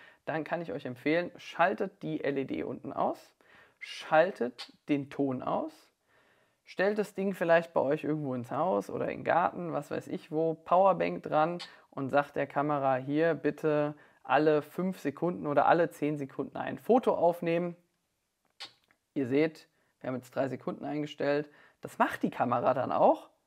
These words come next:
Und dann könnt ihr später nachgucken, oh, äh, ja, um null Uhr dreiundzwanzig ist das passiert, um null Uhr sechsundzwanzig ist das passiert. Oder ihr könnt natürlich auch einen Zeitraffer draus machen, wie eben schon gesagt.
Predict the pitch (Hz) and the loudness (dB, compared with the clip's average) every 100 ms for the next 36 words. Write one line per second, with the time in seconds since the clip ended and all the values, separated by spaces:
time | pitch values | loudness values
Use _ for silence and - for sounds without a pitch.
0 | _ _ _ _ _ _ _ - 160 160 | _ _ _ _ _ _ _ 0 2 2
1 | 185 196 180 - 170 185 160 156 170 185 | 2 0 -2 2 2 4 4 4 2 -8
2 | 175 - 220 285 226 151 120 - _ _ | -6 0 4 6 6 2 0 -8 _ _
3 | _ - 143 139 135 131 127 139 _ - | _ -2 2 2 2 0 -4 -10 _ -2
4 | - - - - 175 170 147 196 208 - | 4 6 6 4 2 2 0 2 0 0
5 | 180 185 180 175 160 147 160 180 - 160 | 0 4 6 4 4 4 4 4 0 -2
6 | 156 - - 190 - 170 - 165 170 131 | -2 -8 -6 -6 0 -2 0 -4 -2 -4
7 | 147 160 147 131 - - 143 - 143 147 | -2 -2 -2 -2 -2 -4 -6 -4 -4 -4
8 | - - - 170 - 175 165 - 165 165 | -10 -12 -4 -4 -2 -4 -4 0 4 4
9 | 160 - - _ _ - 185 156 165 - | 4 -18 -20 _ _ -2 0 -2 -6 -10
10 | 156 156 170 170 151 143 151 - - - | -8 -8 -8 -10 -10 -8 -8 -10 -8 -8
11 | - - - 127 - - 139 - 139 139 | -6 -10 -8 -8 -6 -6 -8 -8 -8 -6
12 | - - _ | -6 -8 _